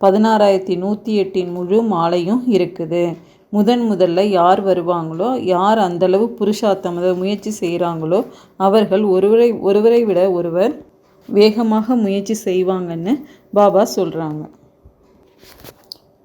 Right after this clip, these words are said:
நெக்ஸ்ட்டு, சத்யுகத்துல எப்படிப்பட்ட விருட்சம் இருக்கும்னு புத்தி கூறுவதாக பாபா கேக்குறாங்க. அதுக்கான பதிலு, "இன்று உலகத்துல இத்தனை கோடி மனிதர்கள் இருக்கிறாங்க. நீங்கள் ஒன்பது லட்சம் பேர் தான் இருப்பீங்க.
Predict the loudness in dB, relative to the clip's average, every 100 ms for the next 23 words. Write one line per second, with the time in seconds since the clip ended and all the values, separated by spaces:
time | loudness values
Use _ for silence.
0 | -4 -2 -2 -2 -2 0 0 0 2 0
1 | 0 0 -2 0 0 -2 -2 -4 -4 -2
2 | -2 -4 -4 -2 -2 -2 -6 -8 -6 -6
3 | -6 -14 _ -4 -2 0 -2 0 2 4
4 | 2 0 -2 -2 -4 -4 -2 2 2 0
5 | -6 -6 -8 -8 -6 -4 -4 -4 -4 -6
6 | -6 -4 -4 -2 -2 -4 -8 -20 _ -2
7 | 2 4 4 2 0 -2 -2 -2 -2 -4
8 | -4 -4 -2 -2 -2 -6 -4 -4 -4 -2
9 | -2 -4 -4 -4 -4 -4 -6 -6 -12 -20
10 | _ 0 2 4 2 2 2 2 0 -2
11 | -4 -2 -2 -2 -2 0 0 -2 -4 -4
12 | -6 -8